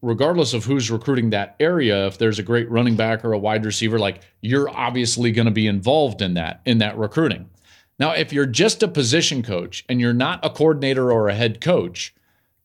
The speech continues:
then that's kinda it, right? So the most influence you can have is either in your area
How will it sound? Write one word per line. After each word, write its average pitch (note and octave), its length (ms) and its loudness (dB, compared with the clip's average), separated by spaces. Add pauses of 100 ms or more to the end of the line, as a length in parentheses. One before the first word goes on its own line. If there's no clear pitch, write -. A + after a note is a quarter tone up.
(760)
then E3 240 0
that's G#3 240 0
kinda A3+ 420 -4 (240)
it, - 400 0 (100)
right? D3 220 2
So D3 400 0 (480)
the D3 140 0
most E3+ 480 2
influence F3 520 0
you D#3+ 140 -2
can A#2+ 160 0
have A2 680 -4
is C3 200 0
either C#3 380 0
in E3+ 160 2
your G3+ 240 2
area A#2 600 0